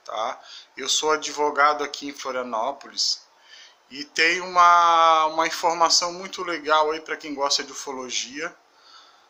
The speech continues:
tá? É, conforme eu já repassei, né, pro, pro colega Cristiano,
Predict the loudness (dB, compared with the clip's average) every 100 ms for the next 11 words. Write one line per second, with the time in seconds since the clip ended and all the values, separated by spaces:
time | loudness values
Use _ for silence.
0 | _ -8 2 4 4 4 0 -2 -6 -2
1 | 0 2 2 0 0 -2 0 0 0 -4
2 | -6 -8 -8 -16 -18 -20 -20 -8 -4 -2
3 | -4 -8 -6 -2 -2 -2 -2 -4 -8